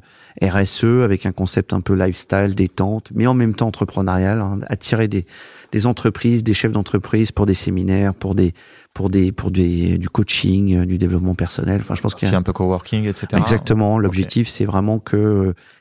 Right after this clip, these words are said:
Speaker 1: quelqu'un qui, euh, est
Speaker 2: Le
Speaker 1: en
Speaker 2: fameux
Speaker 1: prof-
Speaker 2: tiers-lieu, hein.
Speaker 1: Ouais, un tiers-lieu. Que, en fait, on veut déjà attirer une, une population qui soit externe,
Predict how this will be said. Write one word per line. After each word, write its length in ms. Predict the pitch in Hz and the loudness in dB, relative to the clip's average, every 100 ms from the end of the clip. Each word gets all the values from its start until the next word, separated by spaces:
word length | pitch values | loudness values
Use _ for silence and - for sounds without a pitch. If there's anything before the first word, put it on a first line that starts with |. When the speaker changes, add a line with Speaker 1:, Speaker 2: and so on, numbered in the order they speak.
| _ | _
Speaker 1:
quelqu'un 460 | 120 104 139 127 120 | -4 -2 0 0 0
qui, 400 | - 113 113 104 | -4 0 2 4
euh, 240 | 98 98 | 4 4
est 80 | 104 | 2
Speaker 2:
Le 80 | 101 | 2
Speaker 1:
en 40 | |
Speaker 2:
fameux 140 | 92 92 95 | -2 -2 -2
Speaker 1:
prof- 60 | |
Speaker 2:
tiers-lieu, 540 | 98 92 90 90 95 92 | 0 0 2 2 4 2
hein. 120 | 78 | 0
Speaker 1:
Ouais, 140 | 87 110 | 0 2
un 180 | 110 107 | 2 0
tiers-lieu. 400 | 107 98 104 107 | 0 0 0 -2
Que, 120 | - - - - | -6 -12 -20 -16
en 100 | - | -6
fait, 180 | 107 131 | -2 2
on 80 | 131 | 2
veut 120 | 117 | 2
déjà 220 | 117 123 | 2 2
attirer 380 | 123 - 123 120 | 2 0 2 2
une, 120 | 113 - | 0 0
une 200 | 107 107 | 0 0
population 580 | - 110 113 110 - 113 | 0 0 2 2 2 -4
qui 120 | - | -4
soit 120 | - | 0
externe, 520 | 104 - 123 107 101 | 0 0 0 2 0